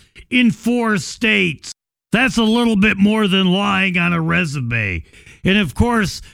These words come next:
you know, lying as a nurse would be a bad thing. 'Cause you, can you imagine somebody having a heart attack at the, uh, in the waiting room of the job interview? And it, "Well, it says here on the resume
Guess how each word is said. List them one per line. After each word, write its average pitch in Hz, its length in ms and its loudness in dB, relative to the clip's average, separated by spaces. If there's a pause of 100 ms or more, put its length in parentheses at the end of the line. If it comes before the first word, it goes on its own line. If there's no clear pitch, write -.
(180)
you 214 160 2
know, 220 180 0
lying 254 480 2
as 202 140 0
a 190 80 2
nurse 220 400 2
would 185 160 0
be 196 120 2
a 190 80 0
bad 196 520 -2
thing. 135 400 -2 (360)
'Cause 180 200 0
you, 254 300 0
can 214 200 0
you 285 160 2
imagine 233 540 0 (200)
somebody 269 400 0
having 220 380 0
a 170 140 0
heart 226 200 0
attack 226 480 -2
at 190 180 -4
the, 185 200 2
uh, 180 200 0 (220)
in 220 140 0
the 220 80 2
waiting 226 340 0
room 220 200 -2
of 208 100 -2
the 175 100 0
job 214 380 -2
interview? 233 560 0
And 185 100 0
it, 165 120 0 (320)
"Well, 262 180 0
it 196 60 -2
says 247 280 -2
here 247 240 2
on 220 180 0
the 202 160 0
resume 190 760 -2